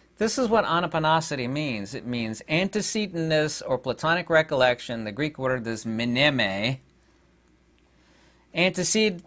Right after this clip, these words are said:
before the breath. What is before the modulation is right there. That would be Yad He Wah He. That would be God.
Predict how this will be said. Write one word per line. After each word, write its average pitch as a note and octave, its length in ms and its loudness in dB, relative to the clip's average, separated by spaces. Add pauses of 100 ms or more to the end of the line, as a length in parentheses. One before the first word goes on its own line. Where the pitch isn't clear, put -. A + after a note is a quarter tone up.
(100)
before F3+ 460 6
the E3 100 2
breath. D3 600 6
What D#3 180 6
is D3 120 4
before F#3+ 580 4
the D#3 100 2
modulation D#3+ 880 2
is A#2+ 300 -8
right B2+ 240 4
there. G#2 420 2 (180)
That C3+ 380 2
would A#2+ 320 0
be G2+ 420 -2 (220)
Yad A#2+ 400 0
He A#2 60 0
Wah A2+ 300 0
He. F2 320 -6 (100)
That C3 180 -4
would C4 200 0
be C#3+ 120 -2
God. F2 400 -4